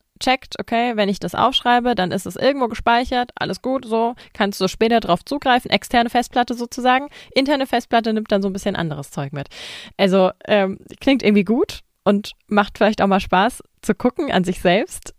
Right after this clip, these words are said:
wenn ich irgendwie eben jemanden treffe und irgendwas aufschreibe oder ob ich mir dann was ganz anderes, viel Unwichtigeres gemerkt habe.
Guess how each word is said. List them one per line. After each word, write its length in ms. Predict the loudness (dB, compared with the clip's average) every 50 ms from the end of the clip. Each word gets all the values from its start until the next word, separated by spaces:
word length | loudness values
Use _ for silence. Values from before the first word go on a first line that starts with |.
| _ _ _ -2
wenn 220 | 0 2 2 2
ich 100 | 0 -2
irgendwie 320 | -2 -2 0 0 -2 -2
eben 200 | -2 -2 -2 0
jemanden 280 | 0 2 2 2 2 0
treffe 380 | 0 0 0 0 2 2 0 2
und 100 | 0 0
irgendwas 220 | -2 -2 -2 -2
aufschreibe 680 | 0 0 0 0 -2 -2 -2 0 0 0 0 -2 -2 0
oder 460 | 0 -2 0 0 0 -2 -2 -4 -6 -2 -2
ob 120 | -2 -2 -2
ich 120 | -4 -4
mir 80 | -2 -2
dann 200 | -2 -2 0 0
was 140 | -2 -2 0
ganz 200 | -2 -2 0 0
anderes, 360 | 0 0 0 0 0 -2 -2 0
viel 160 | 0 0 2
Unwichtigeres 640 | 2 0 0 -2 -4 -4 -4 -2 -2 -2 -4 -4 -4
gemerkt 400 | -4 -2 -2 -2 -2 -4 -4 -2
habe. 300 | -2 0 0 0 -2